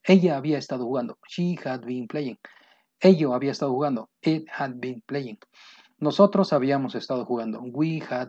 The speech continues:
been playing. Ustedes habían estado jugando. You had been playing. Ellos habían estado jugando.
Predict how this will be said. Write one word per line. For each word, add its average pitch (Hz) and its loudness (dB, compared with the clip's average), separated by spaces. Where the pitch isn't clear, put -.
been 120 -10
playing. 113 -10
Ustedes 160 4
habían 135 2
estado 120 -4
jugando. 117 -4
You 185 6
had 131 0
been 127 -4
playing. 113 -6
Ellos 190 6
habían 147 2
estado 135 -2
jugando. 160 -4